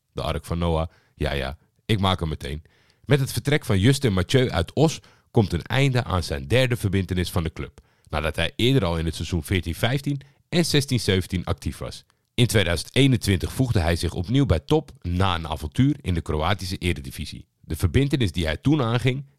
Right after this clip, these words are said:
liep nog tot de zomer van volgend jaar. Het afgelopen seizoen begon Mathieu bijzonder voortvarend aan de competitie en was hij na acht wedstrijden al goed voor vijf doelpunten. Helaas gooide een serieuze blessure daarna roet in het eten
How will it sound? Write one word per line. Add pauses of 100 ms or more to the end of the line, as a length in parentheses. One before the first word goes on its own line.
(180)
liep
nog
tot
de
zomer
van
volgend
jaar. (120)
Het
afgelopen
seizoen
begon
Mathieu
bijzonder
voortvarend
aan
de
competitie (180)
en
was
hij
na
acht
wedstrijden
al
goed
voor
vijf
doelpunten. (360)
Helaas
gooide
een
serieuze
blessure
daarna
roet
in
het
eten